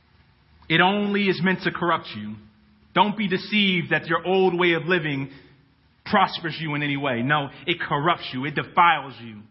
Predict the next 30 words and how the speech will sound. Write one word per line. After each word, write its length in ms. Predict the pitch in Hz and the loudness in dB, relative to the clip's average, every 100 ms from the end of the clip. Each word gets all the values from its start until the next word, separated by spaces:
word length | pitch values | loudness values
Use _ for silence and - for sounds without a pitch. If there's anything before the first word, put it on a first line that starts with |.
| _ _ _ _ _ _ _ _ _ _ _ - | _ _ _ _ _ _ _ _ _ _ _ -2
But 100 | 170 | 2
then 120 | 190 | 2
he 60 | |
says, 260 | 175 180 165 | 2 2 0
"Put 140 | - 196 | 0 2
on 220 | 214 208 | 2 2
something. 560 | - 135 120 113 110 104 - - | 0 -6 -8 -10 -12 -12 -18 -2
Put 120 | 247 | 2
on 200 | 208 185 | 4 2
the 60 | 160 - - 139 | 0 -8 -16 -4
new 240 | 170 285 | 0 0
self," 380 | - 139 104 113 - - _ _ _ _ _ _ _ _ | -2 -8 -10 -12 -20 -20 _ _ _ _ _ _ _ _
because 240 | 190 208 185 | -2 2 2
it 140 | 180 | 2
leads 360 | 165 214 202 - | 0 0 0 -2
to 240 | 175 151 - - - | -2 -2 -4 -18 -10
righteousness 840 | 131 180 247 - 156 - 117 113 - | 0 2 2 -2 -12 -12 -12 -14 -10
and 140 | 123 - - | -10 -10 -20
holiness. 680 | - 240 269 240 202 156 - | 0 2 2 0 -2 -4 -4
And 160 | 165 156 - - _ _ _ - | -4 -6 -12 -20 _ _ _ -4
if 120 | 233 | -2
you 120 | 220 156 | 2 4
do 200 | 277 277 | 2 2
that, 180 | 196 196 - - | -2 -4 -10 -10
you'll 160 | 170 240 | -2 2
be 140 | 233 | 6
like 200 | 240 240 | 6 4
God. 460 | 311 330 294 131 117 - _ _ _ _ _ _ _ _ | 2 2 2 -2 -10 -20 _ _ _ _ _ _ _ _
Isn't 220 | 254 277 | -2 2
that 200 | 262 226 | 4 2